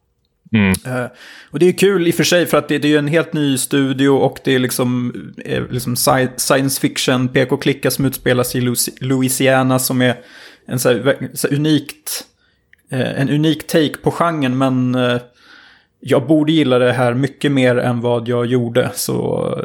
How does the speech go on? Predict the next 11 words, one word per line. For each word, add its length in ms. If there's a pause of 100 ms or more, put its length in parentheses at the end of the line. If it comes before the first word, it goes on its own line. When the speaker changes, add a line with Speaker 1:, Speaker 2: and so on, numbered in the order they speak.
Speaker 2:
det, 280 (180)
det, 160
det 120
måste 300
vara 120
årets 320
mest 320
överskattade 760
för, 220
för 280
mig, 320